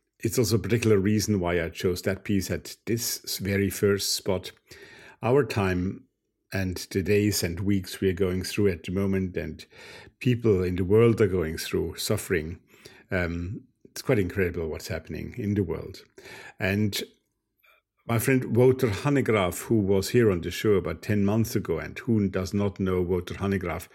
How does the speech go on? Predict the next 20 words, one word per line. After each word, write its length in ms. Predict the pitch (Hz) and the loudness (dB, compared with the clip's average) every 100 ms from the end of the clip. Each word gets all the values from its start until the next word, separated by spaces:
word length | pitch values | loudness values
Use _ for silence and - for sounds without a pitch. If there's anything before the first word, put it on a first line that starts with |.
| - - - - _ | -20 -20 -20 -20 _
the 60 | |
great 360 | - 95 87 - | -2 0 0 -2
academic 720 | 82 95 104 107 92 - - 175 | -2 0 2 2 0 -4 -10 -6
on 300 | 101 95 101 | -2 -2 -4
all 480 | 101 98 98 98 - _ _ - - | 0 2 4 2 -2 _ _ -20 -8
things, 440 | - 104 98 98 - | 0 2 2 0 -4
um, 500 | 107 92 92 92 110 | -4 -4 -4 -4 -4
regarding 600 | 110 95 95 98 92 95 | -4 -2 0 0 0 0
the 80 | 92 | 0
Western 500 | 104 104 - 95 98 | 0 -2 -2 -4 -2
esoteric 640 | 90 101 - 107 95 - | -2 -4 0 0 0 -2
tradition, 580 | 92 110 117 117 90 - - - - - - | 0 2 2 2 0 -6 -20 -20 -18 -20 -20
he 360 | - - 160 170 | -10 0 2 2
posted 680 | 123 - 123 123 - 110 - | 0 0 4 4 2 0 0
on 160 | 104 | -4
Facebook 800 | 101 104 110 - - 95 - - - _ - | 0 2 2 2 2 0 0 -14 -16 _ -8
a 60 | |
short 460 | 98 - 135 - - | -2 2 2 2 -4
text 640 | - 98 - - - - - - - - _ - | -4 -4 -2 -2 -4 -8 -14 -20 -20 -20 _ -6
by 560 | 107 92 90 90 87 | 0 0 0 0 -2